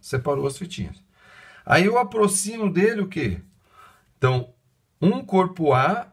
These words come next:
eletrizado é aproximado da esfera do eletroscópio.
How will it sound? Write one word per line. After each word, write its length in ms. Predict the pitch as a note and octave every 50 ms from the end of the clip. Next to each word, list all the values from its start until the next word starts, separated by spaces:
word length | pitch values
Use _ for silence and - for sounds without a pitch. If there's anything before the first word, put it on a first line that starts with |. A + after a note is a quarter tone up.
| _ -
eletrizado 1040 | E3 F#3 A3 A#3 A3 G#3 G3 F#3+ F#3 E3 D#3 C3 A#2+ A#2+ A2+ - - - - G3+ - -
é 140 | - D#3 D#3
aproximado 680 | D#3 - - E2 E3 - - E3+ D3+ D3+ E3+ F3 F#3 F3
da 100 | F3 E3+
esfera 360 | E3+ - - D3 D3 D#3 D#3
do 100 | D#3 D#3+
eletroscópio. 760 | D#3+ E3 E3 E3+ - F#3 F3 - - A2 F#2 E2+ - -